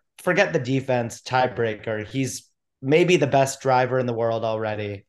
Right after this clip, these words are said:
Uh, another mid-range maestro. And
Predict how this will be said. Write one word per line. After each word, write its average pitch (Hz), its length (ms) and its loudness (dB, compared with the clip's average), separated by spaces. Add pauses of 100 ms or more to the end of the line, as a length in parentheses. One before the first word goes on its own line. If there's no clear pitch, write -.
(360)
Uh, 117 260 0
another 156 360 4
mid-range 127 520 2
maestro. 110 800 -4 (460)
And 123 580 0